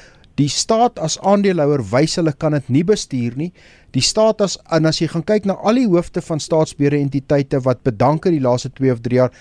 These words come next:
kom dit alles by dieselfde punt uit. Die regering is nie 'n goeie aandeelhouer as dit kom beide by beleid, by rigting gee en natuurlik by besluitneming nie. En, en ek dink hierdie is net nog 'n voorbeeld daarvan.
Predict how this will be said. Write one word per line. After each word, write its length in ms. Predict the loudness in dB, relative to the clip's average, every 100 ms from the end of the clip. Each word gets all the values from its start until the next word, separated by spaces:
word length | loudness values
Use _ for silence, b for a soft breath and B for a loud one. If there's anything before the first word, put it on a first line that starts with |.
| b b
kom 100 | 0
dit 160 | 0 0
alles 240 | -2 0
by 100 | -2
dieselfde 360 | -4 -2 -2 -2
punt 300 | -2 -2 -4
uit. 240 | -8 -10 b b b
Die 120 | 0
regering 520 | 0 0 0 0 0
is 180 | -4 -4
nie 220 | 0 0 0
'n 60 |
goeie 300 | -4 -2 -2
aandeelhouer 680 | -2 -2 0 2 2 2 0 b b b -2
as 120 | 0
dit 160 | 0
kom 200 | 0 0
beide 300 | 2 2 2
by 180 | 0 -2
beleid, 520 | -2 0 2 0 -2 -20 b b
by 140 | -2 0
rigting 500 | 0 -2 -2 -4 -2
gee 280 | -2 0 0
en 60 |
natuurlik 380 | -2 0 0 0
by 120 | -2
besluitneming 640 | -4 -4 -6 -4 -4 -2 -2
nie. 140 | -4 B B B
En, 180 | -2 0
en 120 | 0
ek 140 | 0
dink 180 | 0 -2
hierdie 180 | -2 -2
is 100 | -2
net 200 | -6 -4
nog 180 | -6 -4
'n 60 |
voorbeeld 440 | -2 0 0 -2 -4
daarvan. 340 | -4 -2 -4